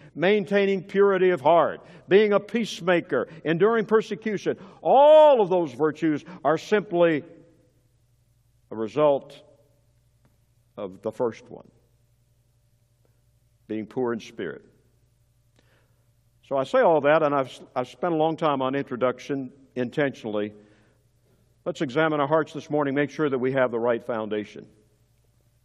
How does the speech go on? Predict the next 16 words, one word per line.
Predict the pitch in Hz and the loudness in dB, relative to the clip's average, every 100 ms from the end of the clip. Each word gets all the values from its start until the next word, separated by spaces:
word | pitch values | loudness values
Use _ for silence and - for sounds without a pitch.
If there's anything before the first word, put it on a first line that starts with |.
| _ _ _ _ _ _ | _ _ _ _ _ _
The | 127 | -2
one | 175 190 | -2 2
thing | 160 | 2
I | 135 | 2
do | 117 170 | 0 0
not | 160 131 | 0 0
want | 127 123 | 0 -2
to | 98 | -4
happen | 113 113 131 | -4 -2 -4
as | 107 | -4
we | 120 | -8
start | - 135 123 | -2 -2 -2
a | |
new | 120 127 | -6 -10
series | - 117 107 101 | -8 -8 -6 -8
is | 107 | -12